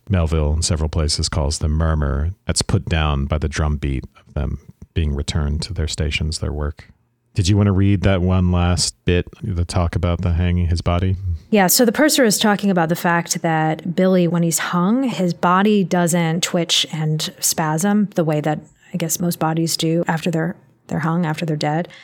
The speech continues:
Speaker 2: So the purser is discussing with the surgeon how strange it was that Billy's body just is moving with the ship. It says, uh, "The pinion figure arrived at the yard end. To the wonder of all, no motion was apparent, none save that created by the ship's motion."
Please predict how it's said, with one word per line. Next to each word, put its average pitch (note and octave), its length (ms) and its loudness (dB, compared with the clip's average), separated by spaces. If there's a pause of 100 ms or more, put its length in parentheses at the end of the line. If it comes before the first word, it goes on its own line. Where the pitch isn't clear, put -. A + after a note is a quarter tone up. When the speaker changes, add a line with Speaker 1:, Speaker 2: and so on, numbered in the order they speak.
(360)
Speaker 2:
So F3+ 260 2
the G3 80 0
purser B3+ 300 4
is F#3 140 4
discussing F#3+ 520 2
with D3+ 120 0
the D#3+ 60 -2
surgeon D#3 640 -2
how A3+ 160 2
strange G3+ 320 4
it F3+ 80 2
was D#3 480 0 (260)
that D#3+ 640 2
Billy's E3 280 2
body D#3+ 340 2
just D#3 400 -2 (320)
is D#3 680 0
moving F3 840 4 (140)
with E3 340 -2
the D#3+ 60 -2
ship. - 520 0 (100)
It F3 120 -6
says, D#3+ 340 0
uh, D#3 360 0 (400)
"The F3+ 60 0
pinion F#3+ 360 4
figure E3 560 2
arrived E3 400 4
at E3+ 80 0
the E3+ 60 2
yard D#3+ 280 2
end. D#3+ 220 2
To F3 100 -2
the E3+ 80 2
wonder F#3 340 4
of F3 120 2
all, E3 180 4
no E3 260 4
motion F#3+ 440 2
was D#3 140 0
apparent, D#3+ 520 -2
none F3+ 320 4
save F3 320 2
that E3+ 280 2
created E3+ 520 2
by D#3 140 0
the C#3+ 100 -4
ship's - 460 -2
motion." D#3 480 -2